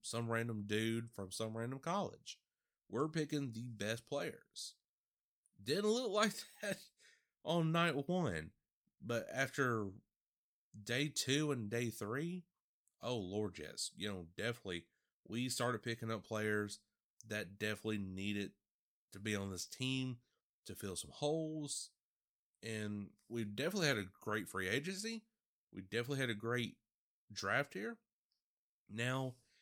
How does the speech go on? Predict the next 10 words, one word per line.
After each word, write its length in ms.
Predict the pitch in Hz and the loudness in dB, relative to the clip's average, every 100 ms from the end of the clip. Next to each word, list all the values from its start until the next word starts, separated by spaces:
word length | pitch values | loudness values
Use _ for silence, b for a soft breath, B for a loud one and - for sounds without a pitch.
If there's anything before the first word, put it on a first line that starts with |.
| b b | b b
it's 240 | 113 101 - | -4 0 0
just 460 | - 110 107 - - | 2 2 4 2 0
up 240 | 104 104 - _ - | -4 -4 -6 _ -10
to 180 | - | -6
us 300 | 101 98 92 - | -2 -2 -2 -2
to 80 | 95 87 87 90 101 - _ _ _ _ _ _ _ _ - | -6 -8 -10 -14 -20 -20 _ _ _ _ _ _ _ _ -14
have 160 | 101 98 | -8 -6
a 60 | |
great 440 | 92 92 92 101 - | -6 -2 -2 -2 -2
season. 560 | - 92 87 76 - | 0 0 -2 -6 -10